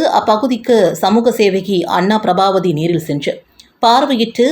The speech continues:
பாதிக்கப்பட்ட குடும்பத்தினருக்கு ஆறுதல் கூறி தலா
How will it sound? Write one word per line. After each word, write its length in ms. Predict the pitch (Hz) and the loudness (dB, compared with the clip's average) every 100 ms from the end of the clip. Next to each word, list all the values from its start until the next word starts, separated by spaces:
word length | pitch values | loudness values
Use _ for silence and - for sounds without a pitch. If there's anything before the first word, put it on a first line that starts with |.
| 262 | 0
பாதிக்கப்பட்ட 680 | 165 180 233 262 254 226 185 | 0 0 0 -6 -4 -4 -2
குடும்பத்தினருக்கு 720 | 202 196 208 190 185 180 185 160 - | 0 0 0 -2 -2 -2 -2 -2 0
ஆறுதல் 380 | 170 202 160 | 0 0 -2
கூறி 220 | - 151 - _ _ _ _ _ | -4 -10 -10 _ _ _ _ _
தலா 240 | 233 - | 0 2